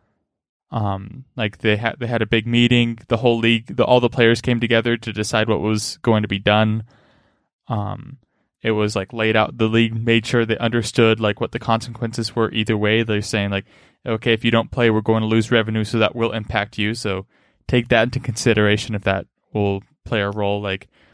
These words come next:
and then they, the players were able to meet and decide what their role was and what they wanted to do to, uh, help society. So I think that part was handled.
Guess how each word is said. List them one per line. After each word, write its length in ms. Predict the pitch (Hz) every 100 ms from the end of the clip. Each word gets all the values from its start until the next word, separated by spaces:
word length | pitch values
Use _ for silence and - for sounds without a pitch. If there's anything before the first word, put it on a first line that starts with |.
| _ _ _
and 180 | 143 113
then 140 | 110 110
they, 180 | 113
the 140 | 123 117
players 280 | 151 139 131
were 60 | 123
able 140 | 117
to 100 | 117
meet 260 | 117 120 -
and 80 | 110
decide 500 | 104 113 104 107 110 _ _ _ -
what 420 | 123 120 123 120 - -
their 280 | 123 120
role 280 | 113 110 101
was 440 | 101 98 104 - -
and 280 | 147 104 104 107
what 160 | 117 -
they 100 | 113
wanted 320 | 110 104 101
to 100 | 107
do 260 | 107 104
to, 420 | 101 - 98 98 107 _ _ _ _ _ _ -
uh, 160 | 104
help 240 | 101 101 -
society. 520 | 113 - 98 98 104
So 300 | - 101 104 - _ _ -
I 100 | 123
think 460 | 143 127 120 - -
that 200 | 113 -
part 140 | 120
was 140 | 123
handled. 380 | 131 120 123 127